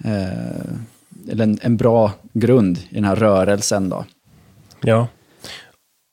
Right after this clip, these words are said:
Speaker 2: Och precis som du säger, jag håller med dig när du säger att det är, det är en positiv känsla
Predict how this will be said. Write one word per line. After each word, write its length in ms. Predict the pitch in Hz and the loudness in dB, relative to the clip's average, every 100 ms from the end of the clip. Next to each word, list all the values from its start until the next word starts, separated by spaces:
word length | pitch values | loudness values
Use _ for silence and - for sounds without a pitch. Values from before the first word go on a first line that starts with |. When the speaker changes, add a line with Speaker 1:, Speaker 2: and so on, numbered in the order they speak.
| _ _ _ _ _ | _ _ _ _ _
Speaker 2:
Och 100 | 120 | -6
precis 220 | 127 139 | -2 0
som 100 | 143 | 0
du 100 | 127 | -2
säger, 320 | 113 110 117 69 67 - - - - - - - - | -2 -2 -4 -6 -10 -12 -12 -12 -12 -14 -16 -18 -6
jag 140 | - | 0
håller 180 | 139 151 | 2 4
med 320 | 156 175 175 | 4 4 2
dig 100 | 113 | 2
när 100 | 110 | 0
du 60 | 107 | -4
säger 160 | 113 113 | -4 -6
att 240 | - - | -10 -10
det 140 | 117 | -6
är, 60 | 113 | -6
det 200 | 123 120 | -6 -2
är 20 | |
en 100 | 117 | -2
positiv 680 | 110 - 139 - - - 160 | -2 0 0 0 -4 -2 -2
känsla 500 | - 147 113 - | 2 0 -2 -6